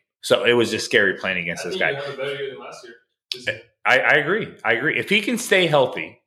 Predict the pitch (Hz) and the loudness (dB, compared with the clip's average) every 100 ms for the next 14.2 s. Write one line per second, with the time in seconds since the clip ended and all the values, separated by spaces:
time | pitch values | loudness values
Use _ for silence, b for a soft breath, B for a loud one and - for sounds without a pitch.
0 | _ _ _ _ _ _ _ _ _ _ | _ _ _ _ _ _ _ _ _ _
1 | _ _ _ _ _ _ _ _ 120 123 | _ _ _ _ _ _ _ _ 2 2
2 | 113 110 131 135 131 107 98 151 151 135 | 0 2 4 4 0 -4 2 4 6 4
3 | 127 117 131 120 110 104 101 - 107 98 | 2 -2 -2 -2 -2 -2 -2 -2 -2 -2
4 | 113 101 92 101 92 92 - - - - | -4 -4 -6 -6 -4 -6 -6 -10 -18 -18
5 | 151 - 170 196 - - - 123 - - | -18 -16 -16 -16 -18 -20 -18 -16 -14 -16
6 | - - - - 127 123 - - - _ | -18 -18 -16 -16 -18 -18 -18 -18 -20 _
7 | _ - - 165 139 107 - - - - | _ -20 0 2 4 2 0 -8 -20 -18
8 | 139 131 127 123 131 - 127 123 170 - | -12 -10 -10 -10 -12 -12 -14 -12 -12 -12
9 | 170 - - 107 - - _ _ _ 117 | -18 -20 -20 -20 -20 -20 _ _ _ -20
10 | 120 120 120 _ _ _ - 123 123 - | -16 -14 -16 _ _ _ -16 -12 -12 -14
11 | 123 _ - 123 120 113 107 - - 104 | -20 _ -14 -12 -12 -12 -14 -18 -18 -18
12 | - - - - - - 110 92 - 139 | -18 -20 -14 -10 -8 -4 0 0 0 2
13 | 110 87 381 - - 139 131 127 123 139 | 4 4 0 -4 -8 -8 -6 -6 -6 -8
14 | 127 123 | -10 -12